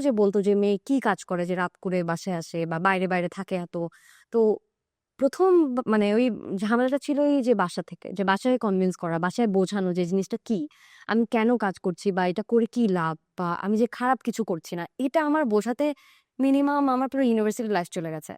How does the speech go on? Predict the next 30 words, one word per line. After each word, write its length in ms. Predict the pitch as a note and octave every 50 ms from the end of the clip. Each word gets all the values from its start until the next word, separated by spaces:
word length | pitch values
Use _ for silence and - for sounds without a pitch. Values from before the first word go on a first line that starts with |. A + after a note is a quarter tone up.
| - _ _ _ _ -
যে 180 | G#3 D#3+ F#3+ G#3+
আমি 140 | G#3+ A3 A3
আমার 160 | A3 A3+ A#3+
বাবাকে 340 | A#3 G#3+ G3 F#3+ G3 G#3+ A3 G#3
বোঝাতে 320 | F3+ E3+ - F#3 D3+ E3
পারি 200 | D#3 D#3+ D#3+ E3 E3+
নাই। 140 | E3+ F3 - - _ _ _ _ _ _ _
তো 60 | G#3 G3 F#3 F3+ F3+ E3+ E3+ E3+ D#3 - _ _ _ -
এটা 220 | B3 C#4 - D#4+ D#4
একটা 180 | D4 - D4+ D4
বিষয় 260 | A#3+ C4 A#3 C4+ C#4
ছিল। 200 | - - C4 C#4 E4 G4 G4 -
আর 200 | - F#3+ F#3+ F#3+ F#3+ F#3
যদি 180 | F3 A3+ A#3 C#4
সোসাইটির 500 | B3+ - A#3 G3 - - B3 B3 D#4+ D4+
কথা 220 | - D#4+ D4 - D#4+
বলি, 260 | D4+ D#4 E4+ E4+ G4+ G#4+ A4+ _ _ _ _ _ _ _ _ _ _ _ _ _ _ _ _
সেই 200 | - - C4 C4+
জায়গা 260 | B3 C#4 C#4 C#4 C#4+ D4+
থেকে 260 | - - D4+ - D#4+ D#4+
বলবো 340 | A#3+ C4+ C4+ C4+ B3 C4 D4+ D#4 D#4 D4
যে, 160 | A#3+ B3 A#3 A#3 A#3 A#3 - - _ _
উম, 160 | G3 G3+ G3 F#3+
হ্যাঁ, 200 | F#3+ A3 G#3 G3+
যে 100 | G3+ G#3+
ফিমেল 340 | G3 - C#4 C4+ C4+ C#4+ C#4
অ্যাকসেপ্টেন্স, 560 | - G#3 - - - G3+ E3 - - D#3 E3 E3 -
আমাকে 240 | - G#3+ A3+ A#3+ -
এরকম 180 | B3+ B3 B3 A#3+ A3+
অনেকে 280 | A3+ A3+ G3+ - A3+